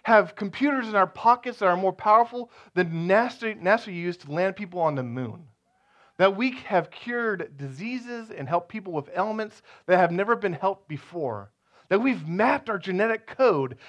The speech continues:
and now you can spit it into a tube and send it to a company, and it can tell you where your ancestors came from. We live in a time of unheard of technological advancement, and yet we speak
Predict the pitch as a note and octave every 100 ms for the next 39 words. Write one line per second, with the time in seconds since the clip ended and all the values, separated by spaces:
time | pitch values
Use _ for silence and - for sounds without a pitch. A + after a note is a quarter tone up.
0 | - F#3+ A#3+ B3 A#3 F#3 - - A#3 A#3+
1 | A3+ G#3 - B3+ B3 G3+ E3+ A3 G#3+ F#3+
2 | - - A#3+ A3+ G3 F3 D3+ - A#3 A#3
3 | A3+ - - F3 A3 G3+ - G3+ C4 -
4 | G3+ E3 D3 - A#3 D4+ C#4 - A2+ G#2+
5 | G#2 _ _ _ _ _ _ F3+ G3+ A#3+
6 | A#3+ G#3+ - G3+ G#3 G#3+ G3+ _ _ D#3+
7 | E3 F#3 E3+ - - B3 B3 F3 B2+ -
8 | A3+ A#3+ F#3+ F3+ F3+ - C#3+ D3+ F#3 G3+
9 | - _ - - D3 D3 F#3+ - E3+ -
10 | - - G3 - -